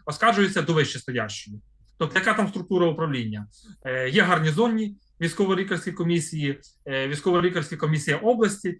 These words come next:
військово-лікарська комісія регіонів, там це вже кілька областей об'єднується, і Центральна військово-лікарська комісія. І фактично, ну,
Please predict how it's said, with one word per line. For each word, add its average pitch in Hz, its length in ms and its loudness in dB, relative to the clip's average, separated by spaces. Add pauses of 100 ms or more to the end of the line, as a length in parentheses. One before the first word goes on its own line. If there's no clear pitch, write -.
(160)
військово-лікарська 170 720 0
комісія 151 440 0
регіонів, 208 600 2
там 156 140 -2
це 170 100 -2
вже 147 140 -4
кілька 156 280 -4
областей 143 560 -2 (260)
об'єднується, 147 500 -2
і 254 200 -2
Центральна 175 540 2
військово-лікарська 147 720 -4
комісія. 113 600 -8 (420)
І 156 580 -4
фактично, 202 360 -2 (220)
ну, 240 100 2